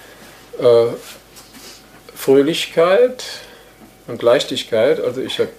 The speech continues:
Fröhlichkeit hier erlebt und spüren können, richtig tief im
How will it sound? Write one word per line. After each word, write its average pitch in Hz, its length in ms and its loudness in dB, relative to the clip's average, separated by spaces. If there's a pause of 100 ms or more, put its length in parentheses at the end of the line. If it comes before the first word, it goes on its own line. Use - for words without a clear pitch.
(640)
Fröhlichkeit 139 600 0
hier 143 340 2
erlebt 139 680 2
und 127 160 -4
spüren 147 520 -4
können, 143 380 2 (1160)
richtig 135 440 0
tief 160 380 -4
im 143 280 6